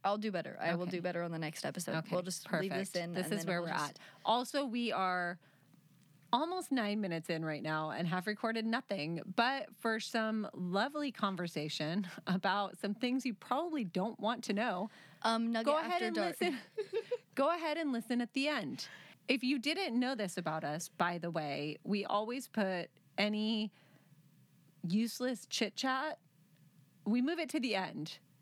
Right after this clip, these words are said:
Speaker 2: so as not to disrupt the actual episode. So if you
Speaker 1: Yes.
Speaker 2: haven't been listening to those gems, go ahead and check that out.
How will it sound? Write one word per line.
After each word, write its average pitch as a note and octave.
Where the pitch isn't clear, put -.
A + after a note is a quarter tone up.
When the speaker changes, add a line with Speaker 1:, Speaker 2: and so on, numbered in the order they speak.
Speaker 2:
so A3
as G#3
not A3+
to A3+
disrupt E3+
the E3+
actual D3+
episode. -
So A#3+
if -
you B3
Speaker 1:
Yes. G#3+
Speaker 2:
haven't D#4
been C#4+
listening C#4+
to A#3
those G#3+
gems, D#3+
go F3+
ahead F3+
and E3
check D3+
that E3
out. -